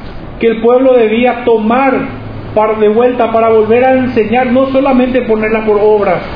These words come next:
y atender a cada una de ellas, sino que también debía transmitir, debe transmitir a todas las generaciones. El pecado aquí no es simplemente no haber matado a, a este rey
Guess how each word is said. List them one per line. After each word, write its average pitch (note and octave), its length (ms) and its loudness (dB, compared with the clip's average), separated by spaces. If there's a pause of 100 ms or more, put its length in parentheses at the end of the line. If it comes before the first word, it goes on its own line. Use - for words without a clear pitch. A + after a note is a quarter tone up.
(160)
y A3+ 80 2
atender A3+ 400 0
a A#3 80 -2
cada A#3 280 2
una A3+ 180 2
de A3+ 140 2
ellas, A3+ 200 0
sino B3 240 2
que A#3+ 120 -2
también B3 500 0
debía B3+ 340 0
transmitir, A3 600 0 (1400)
debe A#3+ 220 2
transmitir A3 560 0
a G#3 100 -2
todas G#3 220 0
las G3+ 140 -2
generaciones. G3 680 -2 (1160)
El G#3+ 100 0
pecado B3 440 2
aquí C4+ 340 0
no C4+ 260 2
es C#4 240 2
simplemente C4+ 640 2
no B3+ 220 2
haber C4 240 2
matado C4+ 640 0
a, A3+ 320 0
a A3 80 2
este A3+ 240 0
rey A#3 580 0